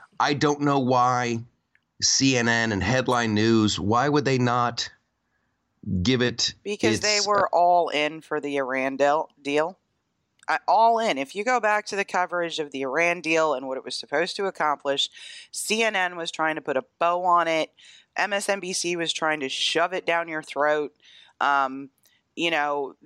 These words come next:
Speaker 2: those were all the folks that Ben Rhodes talked about actively manipulating because
Speaker 1: Yeah.
Speaker 2: their foreign, their foreign correspondent staff are so young and gullible that they actually put false information out there about the deal,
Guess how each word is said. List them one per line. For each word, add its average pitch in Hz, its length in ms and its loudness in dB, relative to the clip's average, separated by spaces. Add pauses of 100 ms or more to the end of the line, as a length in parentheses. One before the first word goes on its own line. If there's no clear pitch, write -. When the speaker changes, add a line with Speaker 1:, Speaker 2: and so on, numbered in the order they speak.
(160)
Speaker 2:
those 226 260 0
were 240 160 2
all 233 140 4
the 220 100 -2
folks 202 360 0
that 160 180 -4
Ben 180 180 0
Rhodes 180 400 0
talked 170 320 0
about 156 380 0
actively 156 500 -4
manipulating 214 1000 0 (100)
because 156 460 -2
Speaker 1:
Yeah. 113 160 2
Speaker 2:
their 151 100 0
foreign, 165 540 0 (120)
their 147 220 -2
foreign 160 600 0
correspondent 156 680 0
staff 175 380 0
are 143 80 -10
so - 180 -4
young 143 300 -2
and 135 140 -10
gullible 156 580 2 (460)
that 165 140 0
they 208 140 2
actually 226 440 0
put 208 200 0
false 196 280 2
information 185 600 -4
out 147 180 -2
there 151 180 2
about 147 300 0
the 143 60 -8
deal, 151 440 2